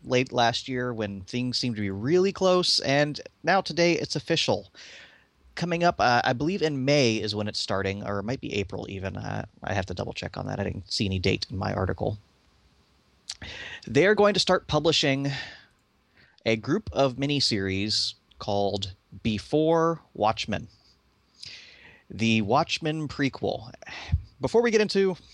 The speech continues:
thoughts and discussions about this, just run down exactly what this consists of. It is seven separate miniseries, uh,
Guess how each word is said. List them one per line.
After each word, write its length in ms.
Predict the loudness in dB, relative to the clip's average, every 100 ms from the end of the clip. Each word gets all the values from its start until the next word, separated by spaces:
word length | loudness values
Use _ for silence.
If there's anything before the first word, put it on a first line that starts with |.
| -20 _ _ _
thoughts 460 | 2 2 2 -2 -8
and 180 | -8 -8
discussions 560 | -8 -4 -4 -4 -8
about 240 | -4 -6 -4
this, 360 | -4 -4 -6 -10 -20 -20 -20 -20 _
just 180 | -6 -4
run 240 | 2 2
down 300 | 4 4 4
exactly 400 | 2 2 2 2
what 160 | -2 -4
this 120 | -8
consists 520 | -10 -8 -8 -8 -8
of. 320 | -8 -10 -14 -20 -20 -18 -4
It 160 | -2
is 340 | 2 0 0 -4
seven 500 | -2 0 0 0 -2
separate 520 | -2 0 0 0 -4
miniseries, 920 | -2 0 0 -2 -4 -6 -6 -2 -2 -4 -14 -4
uh, 300 | 2 4 4